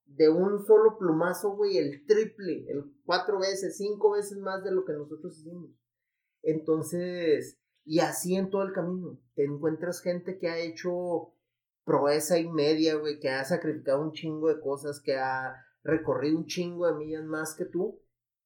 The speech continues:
con, hijo, mano, una humildad y un corazón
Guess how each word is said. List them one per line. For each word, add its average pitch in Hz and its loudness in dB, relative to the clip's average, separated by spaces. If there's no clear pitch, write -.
con, 131 2
hijo, 170 -4
mano, 135 -2
una 165 0
humildad 147 0
y 160 0
un 151 -8
corazón 147 -2